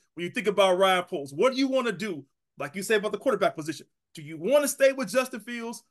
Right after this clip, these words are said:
or do you wanna reset the clock with another quarterback? Because you and I've seen with Justin Fields, he has turned the corner, bro. Look at these last few games or so.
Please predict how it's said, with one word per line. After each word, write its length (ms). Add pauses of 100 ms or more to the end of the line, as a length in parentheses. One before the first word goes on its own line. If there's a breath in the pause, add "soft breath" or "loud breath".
(220)
or 140
do 160
you 160
wanna 240
reset 420
the 60
clock 340 (140)
with 160
another 180
quarterback? 460 (380)
Because 300
you 200
and 80
I've 160
seen 200
with 140
Justin 240
Fields, 440 (640)
he 160
has 260
turned 260
the 60
corner, 320
bro. 300 (280)
Look 200
at 60
these 180
last 380
few 120
games 380
or 40
so. 380